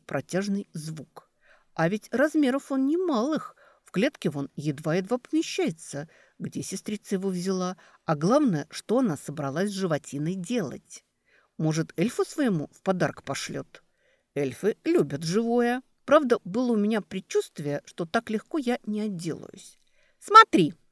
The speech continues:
Грета погрозила котику пальцем, но тот лишь завыл громче. «Всё очень просто.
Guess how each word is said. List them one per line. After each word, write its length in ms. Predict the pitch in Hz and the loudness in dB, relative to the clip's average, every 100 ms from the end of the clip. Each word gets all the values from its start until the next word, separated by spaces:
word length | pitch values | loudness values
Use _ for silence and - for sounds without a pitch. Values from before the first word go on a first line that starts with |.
| _ _ | _ _
Грета 440 | 160 254 381 - - | -2 -2 -2 -6 -10
погрозила 500 | - 156 151 160 285 | -8 -2 -2 0 -4
котику 420 | - 185 - - - | -4 -8 -8 -12 -8
пальцем, 420 | - 147 - - - | -2 -2 -4 -14 -8
но 140 | 156 | -8
тот 240 | 151 262 - | -4 -6 -6
лишь 240 | 220 - - | -6 -8 -6
завыл 340 | 165 165 196 | -4 -4 -6
громче. 640 | 156 165 170 - - - - _ - - | -6 -8 -8 -10 -16 -16 -20 _ -20 -20
«Всё 400 | - - 214 320 - | -20 0 4 4 4
очень 420 | 226 240 302 285 | 0 0 0 -2
просто. 640 | - 160 147 - - - | -4 -4 -4 -6 -8 -10